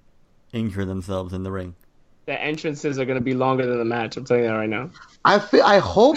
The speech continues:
Speaker 2: <laughs>
Speaker 3: Goldberg just spears them and he deteriorates. I really hope he just, like,
Speaker 1: <laughs>
Speaker 3: like a Thanos snap and then that's it. Undertaker's gone with one spear.
Speaker 1: Goldberg
Speaker 2: Oh,
Speaker 1: is gonna
Speaker 2: man.
Speaker 1: spear him and break him in half.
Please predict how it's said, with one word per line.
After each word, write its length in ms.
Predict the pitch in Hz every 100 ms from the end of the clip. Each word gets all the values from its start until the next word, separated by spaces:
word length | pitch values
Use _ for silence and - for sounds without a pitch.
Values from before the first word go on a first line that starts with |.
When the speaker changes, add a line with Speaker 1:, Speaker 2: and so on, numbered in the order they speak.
| -
Speaker 2:
<laughs> 100 | 320
Speaker 3:
Goldberg 580 | 185 214 208 247 214 156
just 400 | 180 - - - _ _ _ _ - 740 - - - - - -
spears 540 | - - 587 180 196 185
them 220 | 190 180
and 140 | 165
he 120 | 151 160
deteriorates. 800 | 143 - 185 165 131 120 117 -
I 80 | 151
really 320 | 139 151 170
hope 220 | 151 170 160
he 80 |
just, 220 | 151 - -
like, 180 | 139
Speaker 1:
<laughs> 320 | 127 - - 135
Speaker 3:
like 140 | 156
a 40 |
Thanos 440 | 143 170 170 170 165
snap 420 | 170 175 214 -
and 120 | 147
then 120 | 143
that's 240 | 135 139 -
it. 160 | 151 - 135 -
Undertaker's 460 | 151 147 156 131 113
gone 360 | 131 117 107 - _ _ _ _ _ _ _ _ _
with 160 | 143 135
one 180 | 143 127
spear. 360 | - 127 110 _ _ _ _
Speaker 1:
Goldberg 480 | 156 147 147 131 113
Speaker 2:
Oh, 20 |
Speaker 1:
is 60 | 101
gonna 140 | 107 98
Speaker 2:
man. 140 | 90
Speaker 1:
spear 340 | - - 104 98
him 160 | 95
and 180 | 87 85
break 280 | 98 92 90
him 100 | 95
in 80 | 85
half. 340 | 87 85 85